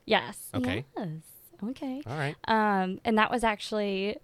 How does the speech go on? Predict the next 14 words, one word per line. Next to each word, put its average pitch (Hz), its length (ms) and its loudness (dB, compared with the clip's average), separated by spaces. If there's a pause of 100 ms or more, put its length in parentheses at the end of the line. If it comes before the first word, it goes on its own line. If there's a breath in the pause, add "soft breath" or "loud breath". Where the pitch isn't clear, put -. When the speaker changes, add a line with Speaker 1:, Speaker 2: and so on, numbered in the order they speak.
Speaker 1:
stellar, 269 800 6
even 220 180 2
though 226 120 6
we 208 100 6
lost 214 400 4
the 185 140 4
game 185 320 0
Sunday 277 640 4
and 220 100 2
we 202 80 2
should 196 160 2
have 160 80 -2
won. - 140 -12 (180)
So - 80 -16